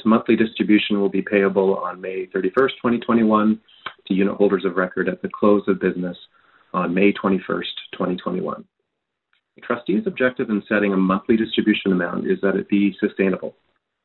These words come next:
The trustees will continue to closely monitor the fund's available cash balances, given the continued volatility and economic uncertainty caused by covid nineteen. While covid nineteen persists, persists, the trustees expect that franchise sales and same restaurant sales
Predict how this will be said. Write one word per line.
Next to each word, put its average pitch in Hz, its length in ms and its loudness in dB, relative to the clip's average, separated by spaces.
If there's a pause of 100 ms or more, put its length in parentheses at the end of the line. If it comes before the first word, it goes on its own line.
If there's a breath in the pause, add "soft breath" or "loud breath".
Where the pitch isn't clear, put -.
(240)
The - 60 -20
trustees 123 460 2
will 123 120 2
continue 131 360 4
to 113 200 4 (180)
closely 135 320 2
monitor 104 440 2
the 95 180 0
fund's 98 240 -2
available 98 360 2
cash 104 300 -2 (100)
balances, 90 500 -4 (500)
given 98 200 2
the 95 60 2
continued 110 480 0
volatility 101 800 0
and 92 160 -2
economic 95 480 0
uncertainty 92 580 0
caused 92 360 -4
by 87 100 -2
covid 90 340 -2
nineteen. 90 500 -6 (920)
While 98 120 -2
covid 147 240 2
nineteen 131 380 0
persists, 101 400 -2 (460)
persists, - 460 -2
the 101 80 -2
trustees 110 480 0
expect 107 440 -4
that - 160 -6
franchise 104 480 0
sales 98 320 2 (460 loud breath)
and 98 160 -4
same 113 180 2
restaurant 104 460 0
sales 90 340 -2